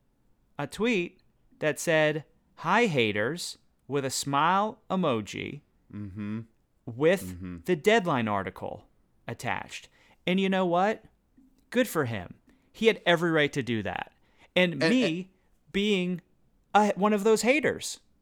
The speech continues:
Speaker 2: Right. Just, just one clarification. When you say LeBron tweeted, you do mean he used Twitter, not that he used, uh, Tweety Bird, the co-star of Space Jam: A New Legacy.
Speaker 1: No, but you know what? With his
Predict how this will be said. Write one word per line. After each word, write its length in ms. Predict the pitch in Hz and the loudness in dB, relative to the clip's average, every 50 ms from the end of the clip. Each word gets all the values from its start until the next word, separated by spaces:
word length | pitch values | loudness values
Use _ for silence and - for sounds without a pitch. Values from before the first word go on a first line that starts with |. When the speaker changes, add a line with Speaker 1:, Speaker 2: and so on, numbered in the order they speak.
| _ | _
Speaker 2:
Right. 500 | - 107 101 110 123 139 151 135 98 - - _ _ _ _ _ - | -14 -6 0 4 4 4 4 2 0 -6 -12 _ _ _ _ _ -4
Just, 300 | - 170 175 170 - 120 | -2 -2 -2 -2 -4 -6
just 200 | 131 170 160 156 | -4 -4 -4 -2
one 300 | 151 151 160 165 180 185 | -2 0 0 0 0 0
clarification. 800 | - - 165 160 151 151 131 147 131 - 135 117 107 - 104 101 | -2 -2 0 2 2 2 0 -4 -6 -2 -2 -2 -2 -2 -4 -4
When 120 | 101 104 | -4 -2
you 180 | 113 123 151 156 | -2 -2 -2 -2
say 400 | - - 170 160 156 143 135 113 | -2 0 2 2 2 2 0 -2
LeBron 800 | - 110 117 117 107 107 113 110 110 113 113 113 110 107 101 - | -2 -2 -4 -4 -2 -2 0 2 4 4 4 2 0 -2 -6 -2
tweeted, 640 | - - - 123 120 113 107 95 90 78 73 - - - | 6 10 10 10 10 8 4 0 -2 -4 -8 -10 -12 -14
you 200 | - 98 107 113 | -8 -4 -4 -2
do 220 | 113 120 143 151 147 | 0 0 2 2 2
mean 200 | 143 135 131 120 | 2 0 0 -2
he 80 | 123 123 | -4 -8
used 480 | 113 110 117 123 135 139 131 - - | -6 -2 0 0 0 0 -2 -8 -12
Twitter, 420 | - - 127 123 117 104 101 95 95 | -6 0 2 4 4 4 2 0 -2
not 320 | 95 95 104 113 113 117 | 0 0 0 0 0 2
that 200 | 123 117 110 98 | 0 0 0 0
he 80 | 113 110 | -2 -4
used, 640 | 107 104 104 107 107 104 101 92 - - - - - _ _ _ - | -4 -2 -2 -2 -2 -4 -4 -6 -10 -12 -16 -20 -20 _ _ _ -2
uh, 320 | 98 101 95 92 92 - - | 0 2 2 2 2 0 -2
Tweety 380 | - - - - - 127 120 110 | 6 12 12 12 12 12 10 6
Bird, 460 | 90 107 101 95 92 90 87 85 - | 4 2 2 2 2 0 -2 -4 -6
the 80 | 92 - | -10 -10
co-star 720 | - - - 131 135 127 - - - 107 92 90 87 85 - | -10 -4 0 0 0 0 0 -2 -2 -2 0 0 0 0 -2
of 220 | - 87 87 73 | -4 -6 -8 -8
Space 340 | - - - 95 92 90 - | -10 -8 -6 -4 -4 -6 -6
Jam: 280 | - 98 92 87 82 82 | -6 -6 -4 -4 -6 -6
A 40 | 82 | -8
New 140 | 82 80 | -10 -8
Legacy. 480 | 78 76 73 65 60 - - - - - _ _ _ _ _ _ _ _ - - - - - | -8 -8 -8 -8 -10 -16 -20 -20 -20 -20 _ _ _ _ _ _ _ _ -20 -20 -20 -14 -6
Speaker 1:
No, 240 | 160 170 190 190 175 | -2 0 2 2 2
but 160 | - 165 151 | 2 0 0
you 100 | 143 156 | 0 0
know 140 | 151 151 151 | 2 2 2
what? 360 | 147 160 165 165 180 165 - - _ _ _ _ - | 4 4 4 4 4 2 0 -4 _ _ _ _ -12
With 420 | 180 160 139 165 156 - - - - | -8 -4 -2 -2 -2 -2 -4 -12 -14
his 560 | 123 110 170 180 190 196 202 214 190 - - | -8 -4 -2 0 0 0 0 -2 -2 -4 -6